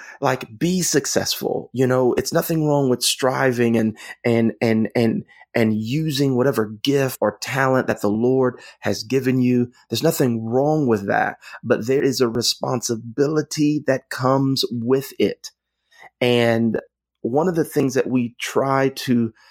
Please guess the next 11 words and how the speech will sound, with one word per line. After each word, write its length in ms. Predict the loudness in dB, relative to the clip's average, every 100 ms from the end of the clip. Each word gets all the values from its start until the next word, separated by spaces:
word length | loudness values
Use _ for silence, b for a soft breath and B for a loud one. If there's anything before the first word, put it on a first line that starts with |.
| b b 0
instill 800 | 0 0 -2 0 2 4 2 0
and 260 | -4 -6
talk 300 | -2 0 0
about 360 | -2 0 -2 -2
and 160 | -2 -2
even 220 | 0 0
model 540 | 0 0 0 -4 -10 _ _ _ _ -4
in 160 | -2 0
our 260 | 0 -2 -2
own 300 | 0 0 2
lives 640 | 2 0 -2 -8 -10 -16